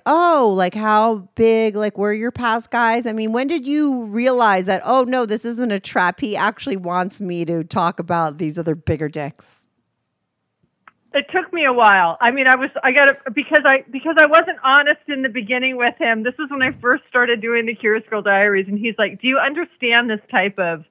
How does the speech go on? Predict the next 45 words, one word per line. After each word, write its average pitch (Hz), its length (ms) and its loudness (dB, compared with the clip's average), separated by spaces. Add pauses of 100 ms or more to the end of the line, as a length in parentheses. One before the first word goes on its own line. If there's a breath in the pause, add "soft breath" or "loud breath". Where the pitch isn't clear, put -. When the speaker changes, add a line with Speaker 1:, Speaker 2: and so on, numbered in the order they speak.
(460)
Speaker 2:
stuff?" 190 260 2
And 247 100 -4
I 220 100 4
was 202 100 -4
like, 220 320 2
"Oh, 539 260 6
yeah," 269 540 4
you 247 120 -6
know, 247 140 -4
like, 247 220 -6
kind 440 200 -6
of - 80 -20
cucking 214 460 -4
a 180 60 -6
little 175 220 -6
bit, 185 260 -6
you 202 100 -6
know, 185 220 -2
he 254 120 -8
liked 226 400 0
that. 151 360 0 (400 soft breath)
And 247 100 -2
I 262 260 4
was 262 120 -12
just 294 180 -6
like, 277 240 0
"Oh, 392 140 2
yeah, 466 180 0 (140)
sure. 359 160 -2
You 254 160 -4
want 247 120 -4
me 285 60 -8
to 294 80 -10
fuck 247 220 -6
other 262 160 -4
guys 196 340 0
and 208 100 -4
tell 190 180 -4
'em, 202 220 -6
tell 202 240 0
you 208 160 -2
how 208 140 2
great 190 320 -4
they 190 120 0
are?" 180 260 2